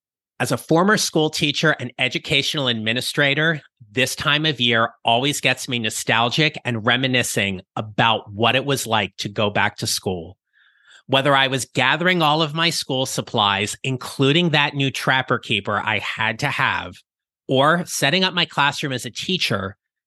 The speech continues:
the start of the school year is a magical time. So here's my question.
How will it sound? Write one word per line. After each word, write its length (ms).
the 80
start 380
of 80
the 80
school 340
year 400
is 120
a 60
magical 640
time. 420
So 160
here's 300
my 100
question. 600